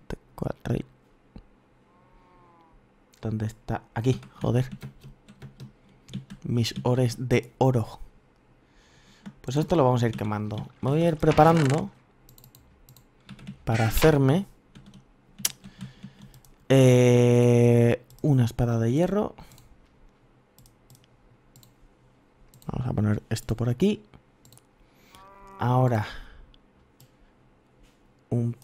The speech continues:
peto para no morir. Pantalones no me da. Pero para el casco sí. Vale.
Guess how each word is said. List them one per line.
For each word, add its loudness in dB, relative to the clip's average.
peto -4
para -8
no 0
morir. 0
Pantalones -4
no -2
me 0
da. -6
Pero -2
para 0
el -4
casco -4
sí. -10
Vale. -6